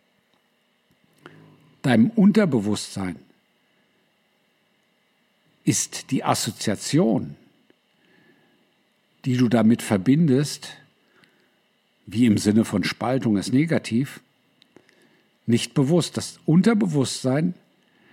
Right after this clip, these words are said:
nimmt das auf, was die ursprüngliche Bedeutung des Wortes ist. Weil Sprache hat auch etwas Metaphysisches an sich. Und in dem Augenblick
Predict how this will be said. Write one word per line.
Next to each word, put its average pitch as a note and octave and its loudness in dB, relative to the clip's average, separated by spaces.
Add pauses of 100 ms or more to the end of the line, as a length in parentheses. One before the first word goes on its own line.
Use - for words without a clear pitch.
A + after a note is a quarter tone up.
(140)
nimmt B2+ 2 (140)
das - -2
auf, C#3 -2
was C3 -4
die - -10 (100)
ursprüngliche E3+ 2
Bedeutung C#3 0
des A#2+ -4
Wortes - -4
ist. - -18 (400)
Weil A#2+ 0
Sprache D#3 0
hat E3 0
auch - 0
etwas D3+ -2
Metaphysisches D3 0
an G2 -8
sich. - -16 (1400)
Und B2 0
in D3 0
dem B3 4
Augenblick F3 0